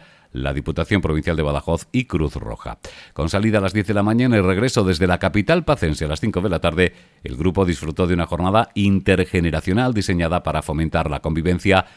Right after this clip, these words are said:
entre mayores de diferentes puntos geográficos de nuestra región a través de un atractivo programa de actividades. Manuel Parra, responsable del área de mayores de Cruz Roja Tentudía Campiña Sur,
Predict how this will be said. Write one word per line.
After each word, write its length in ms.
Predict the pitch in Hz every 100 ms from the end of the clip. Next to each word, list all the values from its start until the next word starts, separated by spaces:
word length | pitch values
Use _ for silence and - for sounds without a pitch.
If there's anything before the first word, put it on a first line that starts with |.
| _ _
entre 340 | - 71 73 76
mayores 420 | 80 85 117 151
de 80 | 151
diferentes 460 | 117 - 92 90
puntos 300 | - 92 92
geográficos 500 | - 76 78 87 80
de 80 | 78
nuestra 380 | 76 76 - 87
región 340 | 82 82 92
a 60 | 90
través 240 | 92 135
de 60 | 190
un 80 | 185
atractivo 560 | - 104 - 110 95
programa 440 | - 78 80 80 78 - - _
de 280 | 71 67 82
actividades. 640 | 71 - 62 60 - 65
Manuel 280 | 85 107 117
Parra, 440 | 80 104 135 151 151 - -
responsable 800 | - 78 85 - 85 101 98 98
del 120 | 90
área 220 | 92 92
de 80 | 90
mayores 320 | 85 95 90
de 100 | 87
Cruz 180 | 95 85
Roja 600 | 87 95 - 90 82 80
Tentudía 540 | - 85 85 87 95 85
Campiña 360 | 82 98 90
Sur, 280 | 82 98 98